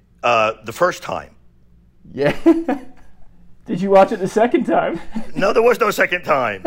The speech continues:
Speaker 3: <laughs> My next question is, do you guys regret you didn't bet more?
Speaker 2: Yes, that's what I was gonna ask.
Speaker 1: Well, five thousand was a lot in nineteen eighty-two, nineteen eighty. It was probably, like, twenty-five thousand now.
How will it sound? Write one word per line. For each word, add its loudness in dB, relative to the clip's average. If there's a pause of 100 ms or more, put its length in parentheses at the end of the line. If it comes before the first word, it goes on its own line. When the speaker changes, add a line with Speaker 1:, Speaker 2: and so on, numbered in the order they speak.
(480)
Speaker 3:
<laughs> 0
My 2
next -2
question 0
is, -2 (560)
do -10
you -4
guys 2
regret 2
you -6
didn't -2
bet 2
more? -4
Speaker 2:
Yes, 4
that's -6
what 4
I 8
was 2
gonna -4
ask. -4
Speaker 1:
Well, 2
five -2
thousand 0
was -4
a 2
lot 2
in -10
nineteen -8
eighty-two, -14 (100)
nineteen -8
eighty. -16 (180)
It -6
was -2
probably, -2
like, -6
twenty-five -4
thousand -4
now. -10